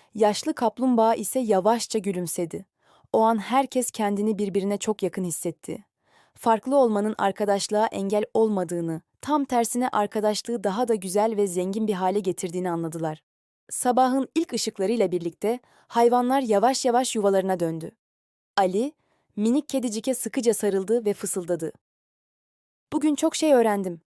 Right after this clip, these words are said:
Her canlının bir kalbi var." Minik kedicik mırlayarak patisini Ali'nin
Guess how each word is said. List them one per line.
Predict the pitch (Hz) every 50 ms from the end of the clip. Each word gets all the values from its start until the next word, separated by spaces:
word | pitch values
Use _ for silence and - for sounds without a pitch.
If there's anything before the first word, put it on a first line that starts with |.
| _ _ _
Her | - - 262 285 277
canlının | 214 240 226 220 226 220 233 262 262
bir | 247 254
kalbi | - - 240 226 226 208 254 208
var." | 190 170 165 - - - _ _ _ _ _ _ _ _ _ _ _ _ _ _ _ _ _ _ _ _ _ _ -
Minik | 208 226 254 294 -
kedicik | - 262 240 233 220 226 254 -
mırlayarak | 220 208 208 202 214 233 247 233 202 185 - -
patisini | 208 196 - 208 - - 220 226 247 - -
Ali'nin | 214 214 214 220 226 240 240